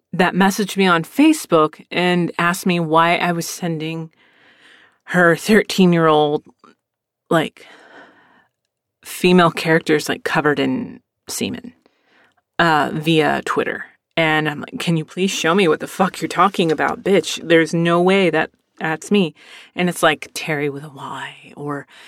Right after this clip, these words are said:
Terry with a space, uh, or, like, Terry Doty. My handle is never Terry Doty. It's T Dodely because it's my internet Flandersness. Um, but I, uh, was getting that,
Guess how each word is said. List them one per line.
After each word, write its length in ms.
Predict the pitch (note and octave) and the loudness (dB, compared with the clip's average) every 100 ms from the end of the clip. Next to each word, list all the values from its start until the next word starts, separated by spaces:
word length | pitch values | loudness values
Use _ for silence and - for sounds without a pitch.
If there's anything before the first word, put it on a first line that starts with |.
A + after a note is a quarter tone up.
| - _ | -20 _
Terry 240 | - E3 D#3+ | -6 -2 0
with 120 | D3+ | -2
a 20 | |
space, 800 | - - G3 G3 F#3+ F#3 - - | -6 -4 0 4 4 2 -2 -4
uh, 140 | D#3+ - - - - - | -4 -4 -14 -20 -20 -2
or, 120 | F3 | 0
like, 160 | E3 - | 0 0
Terry 320 | B3 B3+ B3+ | 4 6 6
Doty. 220 | F3+ D#3 | 6 4
My 160 | F3+ G3 | 4 2
handle 460 | G3+ A#3 A3+ G#3 | 4 4 4 4
is 140 | F3 D#3 | 2 0
never 360 | E3+ E3+ E3 | 0 4 4
Terry 340 | D#3 D#3+ D3 D3 | 2 -2 -4 -4
Doty. 540 | C3+ - - - F3 - | -8 -8 -10 -12 -16 -10
It's 260 | D3 - - | -10 -10 -12
T 300 | - F3 E3 | -6 -2 2
Dodely 540 | E3+ D#3+ D3 D3+ D#3 | 4 4 0 -6 -8
because 560 | - D#3 D#3+ C3 C#3+ - D3 | -6 -6 -8 -10 -12 -14 -12
it's 160 | - | -6
my 80 | D3 | -6
internet 400 | C3 C#3+ D3 C#3+ | -6 -10 -8 -8
Flandersness. 960 | - D#3+ D3+ D3 - - - - - - - | -6 -6 -6 -10 -12 -16 -16 -18 -18 -16 -2
Um, 440 | F3 E3+ D#3+ D#3 - _ _ _ _ _ - - E3 - | 2 2 0 -4 -10 _ _ _ _ _ -20 -14 -4 2
but 440 | F3 D3+ - - _ _ _ _ _ _ _ _ - | 2 2 -4 -16 _ _ _ _ _ _ _ _ 0
I, 400 | F3+ E3+ E3+ E3+ | 2 2 0 0
uh, 300 | D#3 D#3 D3+ _ - - - - | 0 -2 -6 _ -20 -20 -20 -12
was 140 | E3+ - | -8 2
getting 300 | G#3 G3 F3+ | 4 4 4
that, 720 | F#3+ G#3+ G#3+ G#3 - - | 2 2 2 0 -4 -12